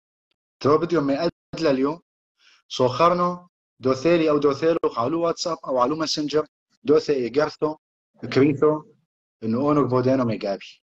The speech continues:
وأونو جغنو عن فلان وفلان. وكلان بسويد ملتم لنا حدودة، كلان بألمانيا ملتم لنا حدودة، ملتم حدودة بهولندا، بلجيكا، ألو باسيمويو، ولا تعصبوا.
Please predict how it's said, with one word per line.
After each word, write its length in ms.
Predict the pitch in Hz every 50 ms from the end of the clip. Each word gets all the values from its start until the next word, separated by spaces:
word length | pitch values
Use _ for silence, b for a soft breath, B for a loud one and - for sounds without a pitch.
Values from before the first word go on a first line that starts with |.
| _ _ _
وأونو 300 | 113 113 131 135 135 131
جغنو 300 | 120 117 135 135 135 127
عن 100 | 113 110
فلان 280 | - - - 123 127 127 - _ _ 123
وفلان. 320 | 110 - - - 104 92 - _ _ _ _ _ _ _ _
وكلان 360 | 117 110 - - 139 143 139
بسويد 300 | 143 139 - 147 131 120
ملتم 260 | 123 113 110 - - - - _ _ _ -
لنا 260 | 139 131 131 127 117 104
حدودة، 440 | - - 135 147 147 147 147 151 - _ - -
كلان 220 | 110 113 110 113
بألمانيا 400 | 113 107 107 113 131 143 147 139
ملتم 360 | 135 127 123 - 143 147 139
لنا 100 | 143 135
حدودة، 400 | - - 139 147 139 147 147 151 B B B B B B -
ملتم 360 | 107 104 101 - 139 139 143
حدودة 300 | - - 131 139 135 139
بهولندا، 580 | 123 113 120 123 135 143 147 139 147 147 151 b b b b b b _
بلجيكا، 580 | 107 104 131 143 143 143 143 139 - 135 135 135 - _ _ _ _ _ -
ألو 200 | 131 156 180 170
باسيمويو، 600 | 151 131 113 - - 131 120 113 107 98 92 - _ _ _ _ _ _
ولا 160 | 107 117 143 160
تعصبوا. 540 | - 156 135 120 120 - - - - 92